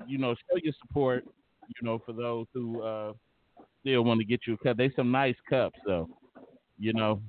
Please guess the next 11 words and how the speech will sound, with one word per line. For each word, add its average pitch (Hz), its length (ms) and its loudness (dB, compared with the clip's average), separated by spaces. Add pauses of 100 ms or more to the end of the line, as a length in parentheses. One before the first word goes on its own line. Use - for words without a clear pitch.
(160)
So, 127 180 0
but 127 180 2
anyway, 135 480 2
man, 123 380 2
um, 123 400 0 (540)
nothing, 170 560 2
nothing, 185 500 0
um, 170 340 -2 (200)
nothing 170 440 -4
special 185 380 0
happened. 185 400 0